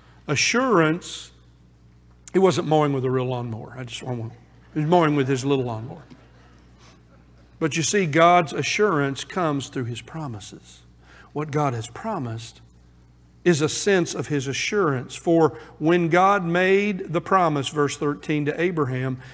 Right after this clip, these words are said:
he could swear by no one greater. He swore by himself, and he said, "I will, I will." This is assurance. The promises of God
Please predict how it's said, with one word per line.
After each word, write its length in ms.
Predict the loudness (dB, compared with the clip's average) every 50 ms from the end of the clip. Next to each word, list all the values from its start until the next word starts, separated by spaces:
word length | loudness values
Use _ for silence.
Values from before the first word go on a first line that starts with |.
| -4
he 140 | -2 0 0
could 180 | 0 0 -2 -2
swear 380 | -2 -4 0 0 2 2 2
by 180 | 2 4 4 4
no 160 | 4 4 2
one 280 | 2 4 2 2 0 0
greater. 380 | 0 0 2 2 2 2 0
He 80 | 0 0
swore 380 | -2 -4 -2 0 2 2 2
by 200 | 2 2 0 0
himself, 800 | -2 -2 -4 -6 -6 -8 -8 -8 -8 -6 -2 0 0 0 -2 -2
and 80 | -4 -6
he 40 | -6
said, 280 | -6 -6 -6 -6 -6
"I 280 | -6 -4 -2 -2 0 0
will, 480 | 0 0 0 2 2 2 2 0 -4 -6 -12 -20 -20 -20 -18 -8 -4
I 220 | 0 0 0 2 0
will." 380 | 0 2 2 0 0 -2 -6 -10 -14 -16 -8
This 160 | -8 -6 -6
is 120 | -6 -6 -6
assurance. 440 | -6 -6 -2 -2 0 0 0 -2 -6 -12 -20 -18 -10 -8
The 80 | -8
promises 640 | -8 -4 0 2 4 4 4 2 0 -2 -2 -2 0
of 160 | 0 -2 0
God 380 | 0 2 2 2 2 0 -2 -4